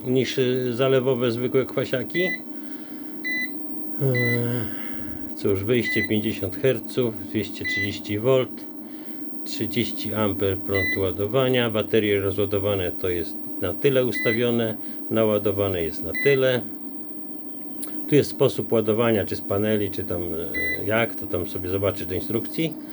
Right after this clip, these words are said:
E, i cóż dalej? I dalej mamy tak, to jest prąd ładowania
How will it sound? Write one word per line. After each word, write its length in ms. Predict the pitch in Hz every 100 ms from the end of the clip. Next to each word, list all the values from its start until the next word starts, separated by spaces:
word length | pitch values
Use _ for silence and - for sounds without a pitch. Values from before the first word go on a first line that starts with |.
| - - 1017 - - - - - - -
E, 440 | 117 110 107 104 104
i 460 | 120 127 123 120 117
cóż 220 | - 113 101
dalej? 420 | 98 78 65 - - 101 - - - - - - 622 - - - - 302 101 - - - - - - - - - 1047 1077 - - - - - - - - - - - -
I 80 | 117
dalej 360 | 120 113 110
mamy 400 | 107 107 104 107
tak, 300 | 98 87 82
to 140 | - 131
jest 200 | 110 -
prąd 240 | 127 113
ładowania 640 | 113 107 101 95 104 139